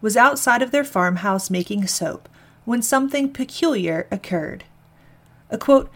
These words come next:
"shower of quivering flesh blanketed an area of approximately fifty yards wide and a hundred yards long,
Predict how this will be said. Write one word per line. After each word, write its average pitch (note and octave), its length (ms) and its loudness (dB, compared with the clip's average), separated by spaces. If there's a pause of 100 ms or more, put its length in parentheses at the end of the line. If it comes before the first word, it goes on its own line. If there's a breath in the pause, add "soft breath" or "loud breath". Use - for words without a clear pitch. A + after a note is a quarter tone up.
(160 soft breath)
"shower E4+ 560 0
of - 300 -6
quivering C4 500 2
flesh - 720 -6
blanketed C#4 460 2
an D#4+ 100 -2
area F3+ 380 0
of F3+ 100 -2
approximately A3 800 -4 (300 loud breath)
fifty C#4 340 -2
yards D4 380 0
wide E3 480 0
and G#3+ 100 -2
a G#3+ 60 -2
hundred A3+ 320 -2
yards F3+ 300 0
long, D3 320 -4